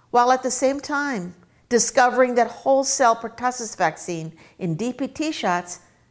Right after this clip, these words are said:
did not prevent infection, and vaccine immunity lasted for only two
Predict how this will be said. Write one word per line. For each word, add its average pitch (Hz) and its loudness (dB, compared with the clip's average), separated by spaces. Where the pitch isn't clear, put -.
did 156 0
not 170 -2
prevent 247 2
infection, 247 -2
and 170 2
vaccine 190 2
immunity 233 0
lasted 226 0
for 247 -2
only 226 -2
two 185 -4